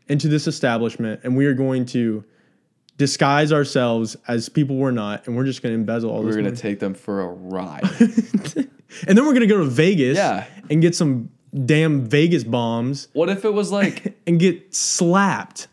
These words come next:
Speaker 2: what if it,
Speaker 1: <laughs>
Speaker 2: what if it ended up being that they only took, like, a grand and went to Vegas?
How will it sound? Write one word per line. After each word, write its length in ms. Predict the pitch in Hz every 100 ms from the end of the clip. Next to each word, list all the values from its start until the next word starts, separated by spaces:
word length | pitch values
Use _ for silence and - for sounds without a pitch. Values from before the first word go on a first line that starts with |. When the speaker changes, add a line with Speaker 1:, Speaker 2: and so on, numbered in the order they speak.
| -
Speaker 2:
what 140 | 139
if 140 | 175 -
it, 720 | 190 - - - - 135 - - _ _
Speaker 1:
<laughs> 300 | _ _ -
Speaker 2:
what 140 | 135
if 100 | 160
it 80 | 190
ended 240 | 160 160
up 160 | 160 143
being 240 | 120 127
that 120 | 123
they 120 | 123 113
only 200 | 113 117
took, 180 | 123
like, 140 | 123 113
a 100 | 101
grand 640 | - 92 90 92 82 78 -
and 160 | 90 92
went 140 | 87
to 80 | -
Vegas? 640 | 76 76 58 58 - -